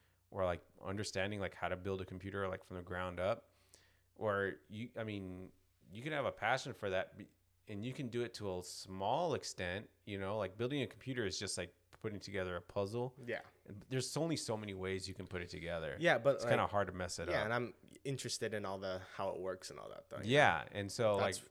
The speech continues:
Speaker 1: I'm
Speaker 2: you
Speaker 1: like,
Speaker 2: know,
Speaker 1: "Yeah,
Speaker 2: college.
Speaker 1: maybe college will be useful for that," right? But do you, you know, do you have, like, an end goal or something that you wanna do out with the, at the end of that?
Speaker 2: Mm-hmm.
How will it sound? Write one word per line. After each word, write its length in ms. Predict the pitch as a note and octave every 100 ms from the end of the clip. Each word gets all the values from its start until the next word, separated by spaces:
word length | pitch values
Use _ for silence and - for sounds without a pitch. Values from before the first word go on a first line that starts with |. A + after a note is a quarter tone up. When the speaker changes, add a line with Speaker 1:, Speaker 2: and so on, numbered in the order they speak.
| -
Speaker 1:
I'm 100 | A2+
Speaker 2:
you 40 | A2
Speaker 1:
like, 200 | G#2+ D#3+
Speaker 2:
know, 60 |
Speaker 1:
"Yeah, 100 | E3+
Speaker 2:
college. 140 | G#2+ A#2
Speaker 1:
maybe 200 | B2+ A#2+
college 460 | A#2 A2 A2 G#2+
will 80 | G2+
be 100 | G#2
useful 680 | G2 G2 G2+ - G#2 G2+ G2
for 220 | - G2+
that," 380 | F#2 F#2 A2 - - _ _ _ _ -
right? 300 | F#2+ G#2+ - G2
But 200 | F#2+ F#2+
do 80 | A2
you, 80 | -
you 160 | G#2+
know, 160 | F#2+ F2+ F2
do 100 | G2
you 120 | F#2
have, 240 | F#2 F#2
like, 160 | F#2 -
an 100 | F#2+
end 300 | E2+ F#2 F#2
goal 260 | F#2+ F#2 F#2
or 80 |
something 600 | F#2+ F#2+ F#2+ F#2+ F#2+ G2 F#2+ -
that 100 | F#2+
you 80 | F#2
wanna 220 | F#2 F2+
do 340 | F#2 F#2 G2+ -
out 240 | G2 F#2+
with 140 | F#2 -
the, 160 | F#2
at 100 | F#2+
the 120 | G2 F#2+
end 100 | F#2+
of 60 |
that? 340 | F#2+ G#2+ - -
Speaker 2:
Mm-hmm. 160 | D3